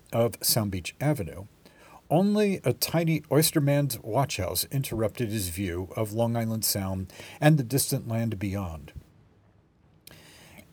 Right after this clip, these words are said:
In January eighteen eighty-nine, he had purchased a promontory of rock on the shore from Oliver Ford,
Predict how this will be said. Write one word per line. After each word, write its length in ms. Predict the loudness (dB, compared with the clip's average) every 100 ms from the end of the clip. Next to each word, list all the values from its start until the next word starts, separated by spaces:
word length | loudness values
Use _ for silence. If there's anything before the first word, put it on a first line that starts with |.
| -6 4
In 260 | 6 6
January 600 | 2 2 4 6 6 4 2
eighteen 340 | -2 0 -2
eighty-nine, 540 | 0 0 0 -2 -2 -2
he 120 | -2
had 140 | 2
purchased 440 | 4 4 4 -2 -4
a 40 |
promontory 680 | 0 2 4 2 4 4 6
of 180 | 2 0
rock 340 | 0 0 -2 -4
on 420 | 0 2 2 0
the 140 | -2 -4
shore 520 | -2 0 0 0 -4 -4
from 280 | 0 0 4
Oliver 320 | 4 6 4
Ford, 520 | 0 0 0 0 -4